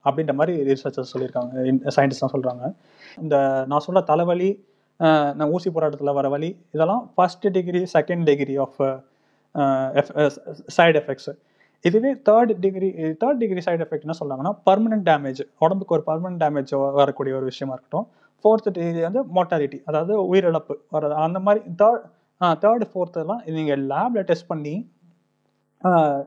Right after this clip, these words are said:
ஒரு சின்ன, சின்ன அறிகுறி இருந்தா கூட அதை வந்து இது வரைக்கும் எந்த ஒரு வேக்சின், எந்த ஒரு நோய்க்குமே அதை வெளியிட்டதே இல்லை. ஏன்னா இது வந்து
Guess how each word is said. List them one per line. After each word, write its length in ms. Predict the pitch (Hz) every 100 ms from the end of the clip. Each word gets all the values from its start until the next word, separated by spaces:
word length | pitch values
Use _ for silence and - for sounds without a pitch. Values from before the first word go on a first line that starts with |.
| -
ஒரு 220 | 147 147
சின்ன, 280 | - 208 240 - _ _
சின்ன 280 | - 214 240
அறிகுறி 340 | 196 202 196
இருந்தா 260 | 180 156 143
கூட 320 | 147 170 226 -
அதை 180 | 151 147
வந்து 220 | 151 208 233 165 139 135 135 139 147 151
இது 200 | 151 170
வரைக்கும் 340 | 175 185 240
எந்த 360 | 151 147 170 180
ஒரு 140 | 160
வேக்சின், 540 | 147 143 143 139 151 139
எந்த 260 | 139 160
ஒரு 420 | 180 156 147 143 143
நோய்க்குமே 300 | 156 151 165
அதை 160 | 180 143
வெளியிட்டதே 320 | 143 143 139
இல்லை. 160 | 135 - _ _ _ _ -
ஏன்னா 140 | 202 269 - - 143 139
இது 160 | 135
வந்து 220 | 160 247